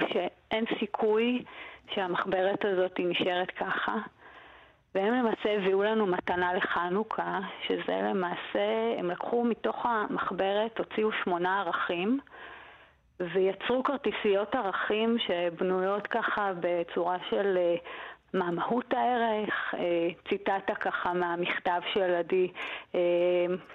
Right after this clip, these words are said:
בהקשר של אותו ערך, איזשהו שיר, ברקוד, אה, נקודות ככה לשיח בנושא אותו ערך, והביאו לנו, אה, שמונה כרטיסיות,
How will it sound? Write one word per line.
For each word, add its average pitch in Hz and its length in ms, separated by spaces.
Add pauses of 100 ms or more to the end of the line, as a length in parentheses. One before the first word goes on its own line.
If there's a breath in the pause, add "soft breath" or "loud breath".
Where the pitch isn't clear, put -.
(640 loud breath)
בהקשר 190 540
של 226 220
אותו 226 300
ערך, 202 480
איזשהו 170 480
שיר, 247 420
ברקוד, 214 800
אה, 170 260 (420 loud breath)
נקודות 202 580
ככה 196 560
לשיח 185 840
בנושא 214 420
אותו 214 300
ערך, 220 500
והביאו 196 520
לנו, 294 380 (720 loud breath)
אה, 185 300
שמונה 254 320
כרטיסיות, 185 840